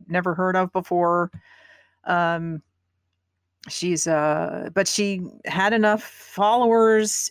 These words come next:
and raised enough money to get, uh, get into that, um, debate. So she's gonna be on the debate stage.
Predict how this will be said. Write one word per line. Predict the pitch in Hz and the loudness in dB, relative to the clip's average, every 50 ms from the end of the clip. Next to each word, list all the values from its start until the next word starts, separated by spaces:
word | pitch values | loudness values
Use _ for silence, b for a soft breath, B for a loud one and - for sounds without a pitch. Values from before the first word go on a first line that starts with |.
| - | -6
and | - 190 196 196 196 202 196 185 170 | -4 -2 -2 0 -2 -2 -4 -4 -2
raised | 185 196 208 208 220 | 0 2 2 2 0
enough | 214 208 202 190 190 - | -2 -4 -4 -4 -4 -4
money | 185 190 196 202 202 196 190 185 | -4 -4 -2 -2 -4 -4 -6 -8
to | - - 180 | -8 -10 -12
get, | 170 165 180 175 175 175 - _ - - | -10 -6 -4 -2 -2 -2 -4 _ -12 -8
uh, | 185 185 180 185 180 180 180 175 175 170 | -6 -4 -2 0 0 0 0 0 -2 -2
get | 165 - 165 170 175 | -4 -4 -4 -4 -4
into | 180 185 180 - - 180 | -4 -6 -8 -10 -10 -6
that, | 170 165 160 165 160 - - _ _ _ _ _ _ _ _ _ _ _ _ _ _ _ - | -2 0 2 2 2 0 -2 _ _ _ _ _ _ _ _ _ _ _ _ _ _ _ -10
um, | 139 160 165 165 165 165 165 160 156 - _ _ _ | -6 -6 -4 -4 -4 -6 -6 -6 -8 -10 _ _ _
debate. | - 160 - 175 190 220 202 - - _ _ | -8 -4 -2 0 2 2 2 2 -2 _ _
So | - - - 160 151 151 | -4 0 2 2 2 2
she's | 147 - - 165 160 | 2 0 -2 -4 -4
gonna | - 185 180 185 | -2 -2 -2 0
be | 175 175 | 0 0
on | 170 165 | 0 0
the | 160 156 | -2 -2
debate | 151 147 143 165 190 202 | -2 0 0 0 0 -2
stage. | - - - 120 117 120 113 - - | -4 -6 -4 -4 -2 -2 -4 -6 -10